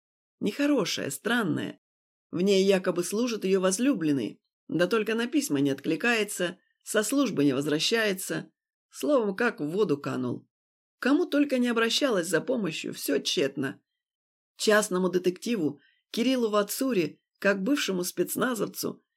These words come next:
несложно было бы разыскать пропавшего бойца. Да вот только воинскими делами его сыскное агентство не занимается. Впрочем, не занималось до поры до времени.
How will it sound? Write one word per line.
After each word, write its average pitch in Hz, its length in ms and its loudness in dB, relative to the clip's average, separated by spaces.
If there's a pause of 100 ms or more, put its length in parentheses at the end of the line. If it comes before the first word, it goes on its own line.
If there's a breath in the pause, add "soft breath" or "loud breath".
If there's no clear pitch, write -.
(200)
несложно 254 560 -2
было 190 220 6
бы 175 100 4
разыскать 190 540 0
пропавшего 185 560 -2
бойца. 196 560 0 (680)
Да 233 220 6
вот 311 200 -2
только 294 320 4
воинскими 285 500 4
делами 277 400 2
его 165 200 0
сыскное 185 540 0
агентство 190 500 0
не 147 140 2
занимается. 180 760 0 (720)
Впрочем, 269 640 2 (420)
не 294 160 6
занималось 285 800 4 (180)
до 190 140 2
поры 190 240 4
до 175 140 2
времени. 139 560 0